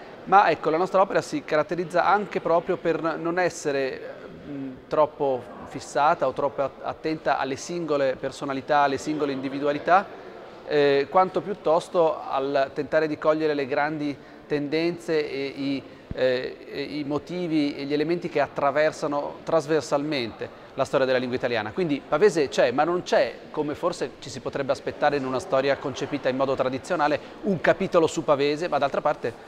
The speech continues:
non c'è neanche un capitolo su Leopardi o su tanti altri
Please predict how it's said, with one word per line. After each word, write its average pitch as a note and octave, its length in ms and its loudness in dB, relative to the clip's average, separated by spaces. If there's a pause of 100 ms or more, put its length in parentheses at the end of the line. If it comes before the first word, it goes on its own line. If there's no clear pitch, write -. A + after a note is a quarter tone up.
(240)
non C#3+ 180 -2
c'è D3 140 0
neanche C#3+ 380 0
un D#3+ 200 0
capitolo D3+ 440 2
su C#3 160 -6
Leopardi B2+ 600 0 (300)
o C3+ 80 -2
su C#3 240 -4
tanti C3 340 0
altri A#2 400 0